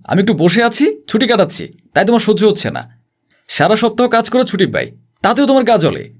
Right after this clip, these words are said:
চোখ দিয়ে টপ টপ করে পানি পড়ছে নীলার। শাশুড়ির দিকে তাকাতেই দেখল তিনি নাতিকে কোলে বসিয়ে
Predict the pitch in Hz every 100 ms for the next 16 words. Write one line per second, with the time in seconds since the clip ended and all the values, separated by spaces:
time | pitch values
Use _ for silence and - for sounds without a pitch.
0 | _ _ _ _ _ _ _ _ _ _
1 | _ _ - 208 180 233 233 143 - 170
2 | - 165 175 113 117 120 113 98 67 50
3 | - - _ _ _ - 127 - 180 170
4 | 180 175 107 156 151 127 110 - 60 -
5 | _ - 156 101 - - - 127 147 131
6 | 117 95